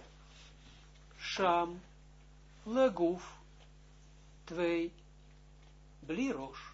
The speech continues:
En daarom is het ontbreken of tekort aan de Chochma daar, daar, waar daar, in die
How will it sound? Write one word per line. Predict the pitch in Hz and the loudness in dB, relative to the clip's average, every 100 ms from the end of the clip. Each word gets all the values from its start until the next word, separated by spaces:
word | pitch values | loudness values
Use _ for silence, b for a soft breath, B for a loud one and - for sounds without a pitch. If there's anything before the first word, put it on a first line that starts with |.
| - | -10
En | - 262 | 0 2
daarom | 180 175 175 226 - - - - - - - | 2 2 0 -4 -10 -20 -20 -20 -20 -20 -2
is | 165 156 147 - - - - | 4 4 2 -6 -12 -20 -6
het | 160 160 - - - | 0 0 -2 -18 -2
ontbreken | 170 160 151 151 175 165 143 131 120 | 4 4 4 2 2 2 0 -8 -8
of | 165 - | -10 -10
tekort | - 147 - 180 143 - | -8 -6 2 4 2 0
aan | 151 | -2
de | 151 | 0
Chochma | 156 202 - 151 151 | 0 -2 0 2 4
daar, | 147 165 160 160 156 147 | 4 6 8 8 4 6
daar, | 175 165 165 | 10 12 12
waar | 160 175 175 | 10 8 8
daar, | 180 185 208 214 | 8 8 8 4
in | 254 262 | 2 4
die | 220 240 240 | 2 0 -2